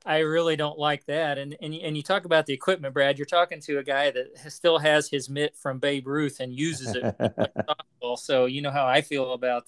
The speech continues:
Speaker 1: uh, replacing barely used, um, goalie gloves <laughs> when you, when you got on
Speaker 2: <laughs>
Speaker 1: the part. But yeah, the high school experience, I just,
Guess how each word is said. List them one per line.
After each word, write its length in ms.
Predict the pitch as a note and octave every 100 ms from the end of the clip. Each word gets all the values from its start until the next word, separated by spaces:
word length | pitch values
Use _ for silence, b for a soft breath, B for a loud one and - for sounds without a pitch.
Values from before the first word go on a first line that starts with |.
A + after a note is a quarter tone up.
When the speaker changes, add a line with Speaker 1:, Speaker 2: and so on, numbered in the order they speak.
| -
Speaker 1:
uh, 160 | B2 A2+ B B B B B -
replacing 920 | C#3+ - C#3+ C#3 D3+ C3+ C3+ E3 D3
barely 380 | D#3 D#3 C#3+
used, 560 | C3+ C3+ C#3+ C3+ B2+ B2
um, 420 | A#2+ A2+ A2 A#2 D3
goalie 540 | B2+ D#3 F3 D3 B2
gloves 540 | - A#2+ A#2+ B2+ C3
<laughs> 0 |
when 120 | - C#3
you, 340 | - - -
when 180 | B3+ F#3
you 140 | G#3 F3
got 280 | A2 F3 D3+
on 180 | C#3+
Speaker 2:
<laughs> 40 | -
Speaker 1:
the 340 | C3 - B2 - _
part. 200 | E3 E3+
But 180 | C#3 C3 B B B B B B - F4+
yeah, 200 | A#3 B3
the 80 |
high 200 | F3+ G3+
school 260 | C#4 - C4+
experience, 680 | B3+ - F#3+ G#3+ A#3+ G#3+ -
I 100 | F3+
just, 500 | F#3 A3 A3 -